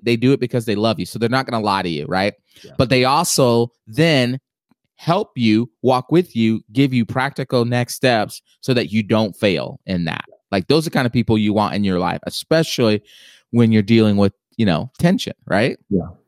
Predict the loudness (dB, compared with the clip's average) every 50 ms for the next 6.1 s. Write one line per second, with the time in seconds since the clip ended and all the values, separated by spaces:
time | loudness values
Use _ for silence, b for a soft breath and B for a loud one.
0 | _ _ -8 -6 -6 -6 -6 -10 _ _ _ _ _ _ _ _ _ _ _ _
1 | -6 -4 -4 0 0 2 2 2 4 4 2 2 4 4 4 4 2 0 -2 b
2 | b b b b 0 0 2 2 2 0 0 0 0 2 2 0 0 0 -2 0
3 | 2 2 2 2 0 -2 -2 0 0 -2 -2 -2 -2 -4 -4 -4 -6 -8 -12 -20
4 | _ _ _ _ _ _ _ _ _ _ -4 -2 0 2 2 2 0 0 -2 -2
5 | -4 -6 -8 -18 _ _ -2 0 2 2 2 0 2 2 2 2 2 2 0 -4
6 | -8 -10